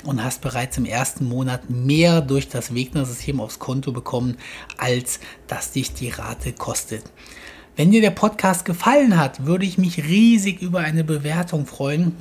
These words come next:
Ich mache das Ganze ja hier wirklich mit Freude und aus Spaß und probiere ja auch wirklich viel Content zu liefern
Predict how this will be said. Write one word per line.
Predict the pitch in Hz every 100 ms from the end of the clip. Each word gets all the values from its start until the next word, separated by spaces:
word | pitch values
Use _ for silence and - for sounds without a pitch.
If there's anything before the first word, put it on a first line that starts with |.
| -
Ich | 123
mache | 151 160
das | 151 -
Ganze | 143 143 143
ja | 135
hier | 120 139 143 143 - - - -
wirklich | 139 151 156 147
mit | 139
Freude | - 175 180 175 175 170
und | - 143 -
aus | 139
Spaß | - - 170 165 160
und | - 143 139 -
probiere | - 143 185 180
ja | 160 143
auch | 143 143
wirklich | 165 214 - 165
viel | - - 233 220
Content | - 202 202 180 170
zu | - 180
liefern | 190 208 - 175 165